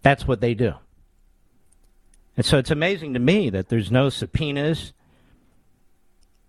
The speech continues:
about Nancy Pelosi, what she did the days before, nothing. Absolutely nothing.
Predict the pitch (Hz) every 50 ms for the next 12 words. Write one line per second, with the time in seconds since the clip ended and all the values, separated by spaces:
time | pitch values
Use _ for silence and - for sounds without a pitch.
0 | _ _ _ 117 104 127 123 123 120 139 147 147 135 - - 139 - - 143 135
1 | 143 151 160 170 160 - 196 190 202 185 180 _ - 107 120 135 - - - 147
2 | 135 143 156 156 143 147 131 151 151 156 156 156 - 170 156 - - 165 165 175
3 | 180 165 - 165 170 180 - - 110 - _ _ _ _ _ _ _ _ _ _
4 | _ _ _ _ _ _ _ _ _ _ _ _ _ _ _ _ _ _ - _
5 | - 175 208 214 - - 220 208 214 214 220 226 220 - - 160 -